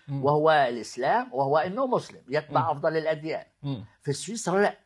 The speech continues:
Speaker 2: إذا الاثنين اتفقوا على الدين هو الدين ده.
Speaker 1: مم.
Speaker 2: المشكلة إذا ما اتفقوش،
Speaker 1: مم.
Speaker 2: فحيقرر إيه؟ القاضي حيقول أي واحد.
Speaker 1: مم.
Speaker 2: هو اللي عنده الحضانة،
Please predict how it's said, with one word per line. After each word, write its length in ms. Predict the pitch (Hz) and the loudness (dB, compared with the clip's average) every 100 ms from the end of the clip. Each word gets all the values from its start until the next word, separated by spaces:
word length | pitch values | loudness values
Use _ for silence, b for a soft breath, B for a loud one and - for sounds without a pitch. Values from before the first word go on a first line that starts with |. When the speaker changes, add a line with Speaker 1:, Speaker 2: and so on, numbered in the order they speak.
| _ | _
Speaker 2:
إذا 160 | 143 139 | 0 0
الاثنين 520 | 139 131 156 214 269 | -2 -6 -2 0 2
اتفقوا 600 | 214 - 156 143 135 127 | 0 0 -4 -2 -4 -2
على 160 | 123 135 | -2 -2
الدين 640 | 139 170 233 269 214 - _ _ _ _ - | -6 -6 -2 -2 -6 -14 _ _ _ _ 0
هو 160 | 208 196 | 4 4
الدين 360 | 147 170 175 | 2 0 0
ده. 220 | 131 107 - b b b | 0 -2 -4 b b b
Speaker 1:
مم. 160 | 139 120 | -8 2
Speaker 2:
المشكلة 580 | 160 202 277 - 269 247 | 2 4 0 0 2 4
إذا 140 | 214 | 4
ما 80 | 202 | 2
اتفقوش، 880 | - 190 - 185 269 185 - - _ _ | 0 -4 -4 -4 -6 -6 -8 -14 _ _
Speaker 1:
مم. 300 | 143 147 123 113 b b | -4 -4 -6 -14 b b
Speaker 2:
فحيقرر 880 | 151 147 143 - 170 190 190 185 175 | 2 2 2 0 0 2 2 2 0
إيه؟ 320 | 190 139 104 _ - | -2 -4 -8 _ -8
القاضي 480 | 139 139 175 190 147 | -6 0 2 2 0
حيقول 480 | - 147 147 170 180 | -2 -4 -2 -2 0
أي 200 | 165 175 | 0 -2
واحد. 460 | 185 190 - - - _ b b | 0 -2 -4 -10 -16 _ b b
Speaker 1:
مم. 180 | 147 139 170 | -12 -4 4
Speaker 2:
هو 160 | 220 | 6
اللي 240 | 226 220 180 | 6 6 4
عنده 320 | 240 302 233 | 2 4 2
الحضانة، 560 | - 151 123 104 95 | 4 0 0 -4 -8